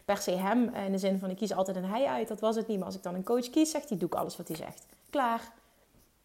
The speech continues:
De kracht van het zoeken van mentoren. Ik dacht, "Oké, kan ik ook helemaal beamen." Maar dit is allemaal mindset. Allemaal mindset. Durven investeren is ook zo'n mindset.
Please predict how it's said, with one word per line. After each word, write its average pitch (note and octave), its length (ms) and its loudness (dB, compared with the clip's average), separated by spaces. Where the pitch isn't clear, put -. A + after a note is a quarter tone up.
De A3 80 -4
kracht A#3 360 4
van A3+ 140 -4
het A3 140 -4
zoeken G#3 260 -2
van G3 140 -2
mentoren. F#3 640 -2
Ik - 220 -10
dacht, G#3+ 360 -2
"Oké, C#4+ 260 2
kan G#3+ 140 -2
ik G#3+ 60 2
ook A3 100 2
helemaal G#3 200 -2
beamen." F#3+ 440 -4
Maar G#3 120 2
dit C#4+ 100 4
is D#4 80 0
allemaal D#4+ 220 2
mindset. A#3 560 0
Allemaal F#4 300 2
mindset. - 440 -4
Durven C#4+ 340 4
investeren B3+ 480 4
is G#3+ 120 2
ook A#3+ 120 4
zo'n G3+ 180 -2
mindset. - 560 -8